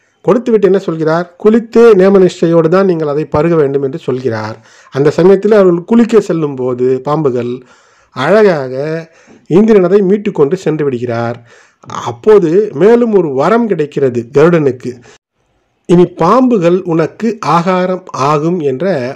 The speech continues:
வரமும் கருடனுக்கு கிடைத்து விடுகிறது. இதிலிருந்து நீங்கள் என்ன புரிந்து கொள்ள வேண்டும் என்றால், முதலில் ஆணவத்தோடு செய்யப்படக்கூடிய தானம் பாவமாக மாறும், பிரச்சனைக்கு வரும்.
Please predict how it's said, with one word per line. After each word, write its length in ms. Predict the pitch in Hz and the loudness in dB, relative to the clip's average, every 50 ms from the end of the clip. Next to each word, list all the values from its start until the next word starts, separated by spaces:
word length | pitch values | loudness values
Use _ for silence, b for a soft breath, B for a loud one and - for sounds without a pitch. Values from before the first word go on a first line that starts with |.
| - 139 131 | -8 -4 -2
வரமும் 360 | 139 151 170 175 160 185 202 | -2 -2 -2 -2 -4 -4 -6
கருடனுக்கு 520 | 180 160 151 151 143 143 127 120 117 - 175 | -4 -4 -4 -4 -4 -4 -6 -6 -8 -8 -8
கிடைத்து 340 | 175 143 143 139 135 - 139 | -4 -2 -2 -2 -2 -2 -4
விடுகிறது. 680 | 123 120 120 120 117 113 110 113 127 131 120 98 - b b b b b b b b | -4 -4 -4 -4 -4 -6 -4 -4 -4 -4 -4 -6 -10 b b b b b b b b
இதிலிருந்து 480 | - 147 135 135 143 160 190 240 240 240 | -4 0 2 4 4 4 4 4 4 4
நீங்கள் 220 | 208 196 185 175 | 4 4 4 4
என்ன 220 | 160 156 156 180 135 | 2 0 0 0 -2
புரிந்து 340 | 127 - 165 185 196 190 160 | -2 -2 -2 -2 0 2 2
கொள்ள 180 | 156 147 139 | 2 0 0
வேண்டும் 220 | 135 131 123 117 113 | -2 -2 -2 -4 -4
என்றால், 600 | 113 113 107 110 113 127 147 170 196 208 202 - b b b b b b b b _ _ _ _ _ _ _ _ _ - | -6 -8 -8 -8 -8 -4 -4 -2 -2 -4 -6 -8 b b b b b b b b _ _ _ _ _ _ _ _ _ -6
முதலில் 640 | 160 156 175 226 247 226 190 156 151 156 165 - _ - | -2 0 2 2 2 0 -2 -4 -6 -8 -10 -10 _ -8
ஆணவத்தோடு 1000 | - 131 151 180 214 233 233 226 220 208 220 - 214 214 214 214 202 226 233 240 226 - - | -4 -2 0 0 2 2 2 2 0 0 -2 0 2 4 4 4 2 0 -2 -4 -6 -10 -10
செய்யப்படக்கூடிய 1080 | 165 165 190 190 190 - 165 160 151 - - 165 156 147 151 160 180 190 196 156 123 | -4 -2 -2 0 0 -2 -4 -4 -4 -4 -4 -6 -6 -2 0 2 2 2 2 0 -2
தானம் 720 | 117 123 131 139 151 156 156 147 131 123 131 - - _ _ - - | -4 -4 -4 -2 -2 -4 -4 -6 -8 -8 -10 -12 -14 _ _ -4 -2
பாவமாக 500 | 147 160 165 160 147 131 117 113 - 165 | 0 0 0 0 -2 -4 -6 -8 -8 -8
மாறும், 360 | 131 113 107 107 - - - _ _ _ _ _ _ _ _ _ _ _ _ - | -8 -8 -8 -10 -12 -14 -20 _ _ _ _ _ _ _ _ _ _ _ _ -2
பிரச்சனைக்கு 540 | 190 190 190 - 214 190 170 151 - - 170 | -2 -2 0 0 0 0 0 -2 -4 -2 0
வரும். 240 | 147 113 - 107 - | 0 0 0 -4 -10